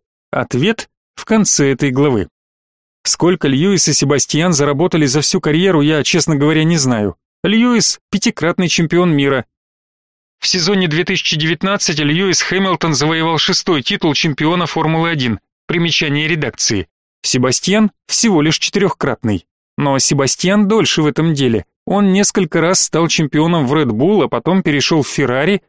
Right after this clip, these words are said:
за что, скорее всего, получил солидный единовременный платёж. Вот такая картина на верхушке.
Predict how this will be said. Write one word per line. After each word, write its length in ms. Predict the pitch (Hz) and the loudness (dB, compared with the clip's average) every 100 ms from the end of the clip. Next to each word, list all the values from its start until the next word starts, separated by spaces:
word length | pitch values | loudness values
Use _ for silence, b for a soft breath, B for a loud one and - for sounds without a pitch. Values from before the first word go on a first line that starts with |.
| - | -4
за 160 | 139 147 | -2 0
что, 180 | - | -2
скорее 340 | 220 - 175 175 | -2 0 2 2
всего, 260 | - 160 151 | 2 0 0
получил 400 | 151 151 202 151 | 0 2 0 0
солидный 540 | - 131 175 180 190 | 0 0 0 0 0
единовременный 640 | 147 156 131 131 139 151 151 | 0 0 0 0 0 0 0
платёж. 480 | 175 - 110 - - _ _ _ _ _ _ - | -2 0 -2 -4 -10 _ _ _ _ _ _ -4
Вот 400 | 135 190 214 - | 0 0 0 -2
такая 440 | 208 - 175 180 | -4 0 0 0
картина 480 | - 175 - 165 139 | 0 -2 0 0 2
на 60 | 147 | 2
верхушке. 720 | 160 147 156 123 - 104 | 0 -2 -2 -2 -2 -6